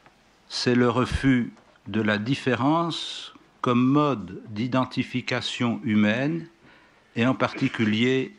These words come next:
de la différence sexuelle. C'est l'incapacité à assumer qu'il y ait des différences entre les gens.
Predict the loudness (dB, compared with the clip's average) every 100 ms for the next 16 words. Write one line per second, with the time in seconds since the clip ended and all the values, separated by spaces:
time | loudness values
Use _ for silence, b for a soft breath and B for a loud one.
0 | _ -4 -2 -2 -4 -4 -4 -2 -2 -2
1 | -4 -6 -6 -4 -4 -4 -10 -16 -20 _
2 | _ _ _ B B B B B B B
3 | B -4 2 2 2 0 0 -2 -2 -8
4 | -2 0 0 -4 -6 -4 -4 -6 -6 -6
5 | -6 -6 -8 -6 -2 -2 -2 -4 -8 -6
6 | -6 -2 -2 -2 -6 -6 -8 -6 -6 -6
7 | -8